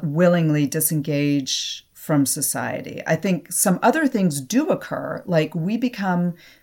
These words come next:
much more selective as we grow older. It's called socio-emotional selectivity. We become much more selective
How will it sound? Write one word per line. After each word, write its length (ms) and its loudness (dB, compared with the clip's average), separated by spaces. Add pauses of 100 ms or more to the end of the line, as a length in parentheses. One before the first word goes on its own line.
much 420 2
more 200 2
selective 760 0
as 160 -2
we 140 -6
grow 240 -2
older. 480 0
It's 100 -8
called 220 -2
socio-emotional 1120 -2
selectivity. 880 -4
We 120 -4
become 440 -2
much 280 -2
more 120 -4
selective 800 -4